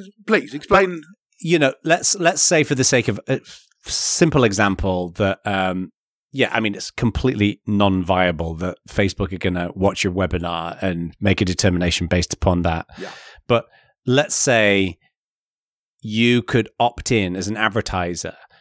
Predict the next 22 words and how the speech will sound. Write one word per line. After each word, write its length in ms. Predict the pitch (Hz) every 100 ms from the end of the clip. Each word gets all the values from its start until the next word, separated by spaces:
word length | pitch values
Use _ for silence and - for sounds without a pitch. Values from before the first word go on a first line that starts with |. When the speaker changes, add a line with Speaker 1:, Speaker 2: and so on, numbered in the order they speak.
| _ _ -
Speaker 2:
uh, 340 | 101 95 95 -
and 200 | 101 98
say, 280 | - 104 107
"Okay, 260 | 123 107
well, 160 | 98 98
I'm 140 | 98 -
advertising 540 | 123 165 165 151 151
a 40 |
webinar, 640 | 117 110 95 85 80 87 101 _ _ _ _ -
and 200 | 117 117
then 320 | 113 110 120 -
I 180 | 123 135
can 180 | 139 123
connect 300 | 135 120 110
my 160 | 104
Facebook 500 | - 123 117 - -
Pixel 560 | - 123 - 98 85 78 _ _ _ _ -
to 440 | - 127 120 110 - _ _ _ _ _ _
my 260 | - 107 104
webinar 500 | 101 127 113 101 92
platform, 720 | 110 98 - 95 87 87 90 - - _ -
and 540 | 107 107 104 101 98